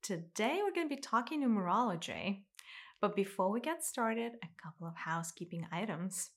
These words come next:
If you're not meditating with me on our Sacred Universe podcast, you are missing out. We are uploading new meditations and guided journeys every Sunday. So join in,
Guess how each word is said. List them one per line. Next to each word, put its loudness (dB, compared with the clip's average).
If -2
you're 2
not 2
meditating 0
with -4
me -6
on -2
our 2
Sacred -2
Universe -4
podcast, -2
you -4
are 0
missing 0
out. -6
We 0
are -4
uploading -4
new -4
meditations -4
and 0
guided -2
journeys -6
every -6
Sunday. -4
So -2
join 2
in, 2